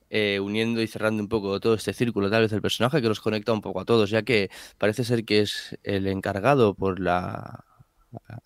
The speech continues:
Aca-, Academia de Investigación Arcana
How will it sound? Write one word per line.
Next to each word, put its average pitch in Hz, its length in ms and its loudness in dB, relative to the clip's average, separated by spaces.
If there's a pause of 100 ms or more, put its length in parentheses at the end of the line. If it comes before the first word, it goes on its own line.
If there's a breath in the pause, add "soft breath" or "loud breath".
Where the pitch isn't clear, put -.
(1000)
Aca-, - 200 -8
Academia 107 480 4
de 104 60 4
Investigación 95 640 0
Arcana 98 480 0